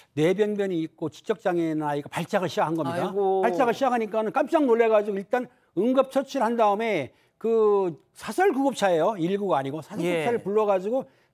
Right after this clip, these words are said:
Speaker 1: 대학병원으로 가야 되는데 사람이 골든타임 있지 않습니까?
Speaker 2: 예.
Speaker 1: 그러니까 빨리 가야 되는데 불구하고 저 카니발 차량이 앞에서 버티고 있는 거예요. 아마 저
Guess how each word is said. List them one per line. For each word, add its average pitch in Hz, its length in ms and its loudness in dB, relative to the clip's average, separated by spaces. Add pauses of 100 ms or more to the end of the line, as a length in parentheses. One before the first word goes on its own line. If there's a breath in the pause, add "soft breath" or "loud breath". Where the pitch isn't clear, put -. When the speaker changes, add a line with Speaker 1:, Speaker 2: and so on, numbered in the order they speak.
Speaker 1:
대학병원으로 240 840 2
가야 214 240 0
되는데 202 380 -4
사람이 240 340 0
골든타임 226 480 0
있지 - 120 -8
않습니까? 156 680 -4
Speaker 2:
예. 156 140 -4
Speaker 1:
그러니까 156 220 -6
빨리 311 220 2
가야 285 180 4
되는데 262 280 0
불구하고 262 680 0 (460 soft breath)
저 285 260 -6
카니발 269 680 -6
차량이 254 520 -6
앞에서 196 320 -8
버티고 226 320 -4
있는 214 220 -2
거예요. 175 220 0
아마 202 180 -2
저 208 160 -2